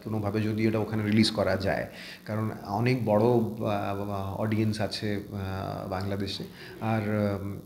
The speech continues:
বাংলা, ভালো বাংলা ছবি যারা দেখতে চায়, আর ফেলুদা তো সবারই পছন্দ। বাংলাদেশেও তো ফেলুদা হয়েছে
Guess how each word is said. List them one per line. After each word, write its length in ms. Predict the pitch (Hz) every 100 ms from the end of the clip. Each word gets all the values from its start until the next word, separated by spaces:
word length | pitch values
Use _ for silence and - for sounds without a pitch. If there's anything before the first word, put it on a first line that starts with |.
| - 117 104
বাংলা, 280 | 98 107
ভালো 220 | 101 110 113
বাংলা 260 | 110 110
ছবি 200 | 110 113
যারা 180 | 107 101
দেখতে 260 | 98 - 98
চায়, 220 | 101 117
আর 100 | 120 113
ফেলুদা 320 | 123 123 120
তো 80 | 117
সবারই 340 | 117 101 101 101
পছন্দ। 400 | 95 - 98 98 95 - - - -
বাংলাদেশেও 600 | 120 123 151 165 170 214
তো 80 |
ফেলুদা 340 | 208 143 120 101
হয়েছে 360 | 95 90 -